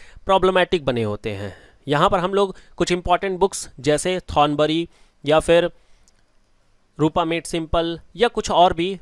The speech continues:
फिजिकल ज्योग्राफी की बुक्स को एक्सप्लोर करेंगे और उसके इंपॉर्टेंट टॉपिक्स को हम लोग पढ़ाई करने की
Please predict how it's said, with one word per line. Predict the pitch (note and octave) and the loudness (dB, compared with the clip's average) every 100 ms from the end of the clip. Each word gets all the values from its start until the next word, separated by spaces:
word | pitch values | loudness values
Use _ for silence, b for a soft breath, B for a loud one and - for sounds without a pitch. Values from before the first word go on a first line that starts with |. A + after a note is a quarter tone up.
| - | -6
फिजिकल | D#3+ F3+ F#3 | -4 -2 2
ज्योग्राफी | E3 C#3+ - D#3+ | 2 0 -4 -6
की | E3 | -6
बुक्स | C#3+ - | -8 -10
को | - G3+ - | -2 -2 -2
एक्सप्लोर | - - F3+ G3+ | -12 -6 2 2
करेंगे | G3 C#3+ C#3 D3 | 4 0 0 2
और | D3 C3+ | 0 0
उसके | - | -4
इंपॉर्टेंट | E3 C#3 C3+ C3+ D3 | -6 -2 -4 -2 -2
टॉपिक्स | C3 - C3+ - | -2 -2 -6 -4
को | B2+ | -4
हम | A#2+ | 0
लोग | C#3+ - | -2 0
पढ़ाई | A#2+ A#2 | -6 -6
करने | B2+ B2 A#2+ | -6 -6 -6
की | D#3+ | -6